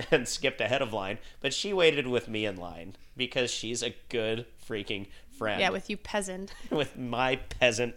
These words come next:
Speaker 1: ass.
Speaker 2: This was the first time I've ever gotten to use my pre-check, too.
Speaker 1: And she came with me, like a good fucking friend.
Speaker 2: Yep.
Speaker 1: And then we got to our terminal. We get to our terminal, and everybody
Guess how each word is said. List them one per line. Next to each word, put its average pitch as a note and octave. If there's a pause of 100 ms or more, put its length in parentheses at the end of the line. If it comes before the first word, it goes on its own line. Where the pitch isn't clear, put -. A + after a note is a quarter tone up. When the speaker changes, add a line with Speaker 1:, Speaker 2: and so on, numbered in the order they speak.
Speaker 1:
ass. G2+
Speaker 2:
This A#3
was C4+
the C4
first A#3+
time A3+
I've G#3
ever G3
gotten G3
to G#3
use C#4+
my G#3+
pre-check, F3
too. F#3
Speaker 1:
And D3
she D#3+
came C3+
with D#3+
me, F3
like A#2+
a E3
good D3
fucking B2+
friend. G#2
Speaker 2:
Yep. G3 (220)
Speaker 1:
And D3+
then F3+
we G3+
got F3
to D3
our B2
terminal. A#2 (1300)
We C#3+
get C#3+
to E3+
our D3
terminal, G#2+
and B2 (160)
everybody A#2+